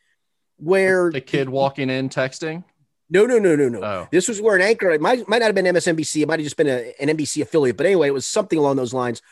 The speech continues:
Speaker 1: where the anchor threw a question to him, and the guy says, "S H blank F blank."
Speaker 2: Oh, yeah. Yeah, yeah. I did see that.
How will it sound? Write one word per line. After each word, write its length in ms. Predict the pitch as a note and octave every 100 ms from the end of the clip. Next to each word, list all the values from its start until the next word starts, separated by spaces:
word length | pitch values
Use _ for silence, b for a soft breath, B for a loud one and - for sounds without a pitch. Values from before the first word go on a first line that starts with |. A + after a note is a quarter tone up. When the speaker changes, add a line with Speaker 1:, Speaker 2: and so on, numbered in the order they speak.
| b b b
Speaker 1:
where 120 | C#3+
the 140 | D3+ E3+
anchor 320 | G3+ F#3+ D#3+
threw 200 | - G#3
a 60 | F3+
question 420 | - G3 - D3+
to 220 | - D#3
him, 120 | D3 -
and 100 | C#3+
the 80 | C#3+
guy 300 | C3+ D#3 E3+
says, 520 | - D#3+ D#3 D3+ C3 - _ _ _ _ _ -
"S 320 | G3+ A#3 - -
H 360 | F3 E3 - _
blank 420 | C#3+ E3 E3 D3 - _
F 280 | F#3+ A3 - A2
blank." 420 | C3+ C3+ A#2+ - -
Speaker 2:
Oh, 120 | C#3+
yeah. 280 | C3 A2+ F#2+ _ -
Yeah, 160 | C3+ C3
yeah. 260 | B2+ A2+ F#2+
I 120 | B2+
did 200 | B2 A#2
see 160 | B2
that. 180 | G#2 F#2